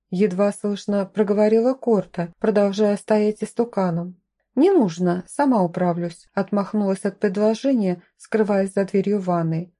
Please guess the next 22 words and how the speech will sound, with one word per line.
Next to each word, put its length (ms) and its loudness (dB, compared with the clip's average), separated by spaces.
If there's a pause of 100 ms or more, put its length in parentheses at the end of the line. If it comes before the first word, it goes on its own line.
(100)
Там 220 2
не 80 2
спеша 480 -6
привела 420 0
себя 300 -4
в 80 -10
порядок, 640 -2
выглянула 640 2
в 80 -2
окно, 540 -2
осмотрела 640 -2
прекрасный 600 -4
вид 220 -4
на 120 -2
раскинувшийся 880 -4
под 200 -8
стеной 380 -2
замка 420 -2
сад, 340 -4 (160)
полностью 580 0
заросший 640 -2
смуей. 680 -6